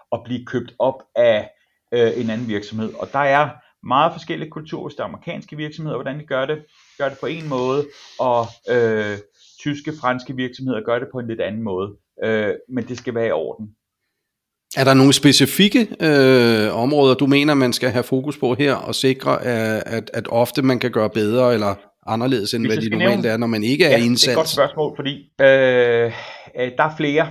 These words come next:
Speaker 1: øh, men en klassiker over alle klassikere, det er,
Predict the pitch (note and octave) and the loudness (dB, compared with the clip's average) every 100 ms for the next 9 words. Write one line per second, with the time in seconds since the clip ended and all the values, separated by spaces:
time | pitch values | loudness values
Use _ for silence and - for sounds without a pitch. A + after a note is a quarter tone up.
0 | - - C3 B2 A#2+ A#2 A2 G#2+ G#2 - | -6 0 4 6 6 4 2 0 -2 -6
1 | C3+ C#3 C#3 D3 D#3 D#3 - - F3 F3 | -4 -2 -2 -6 -8 -8 -14 -2 -2 -2
2 | F3 D3 F#2 E2 D2+ A#2+ A2+ G2 A2+ G2+ | -4 -4 -2 -4 -6 -8 -8 -8 -8 -10
3 | G#2+ - _ _ _ _ _ - C#3+ C3 | -10 -14 _ _ _ _ _ -8 -2 0
4 | C3+ | 2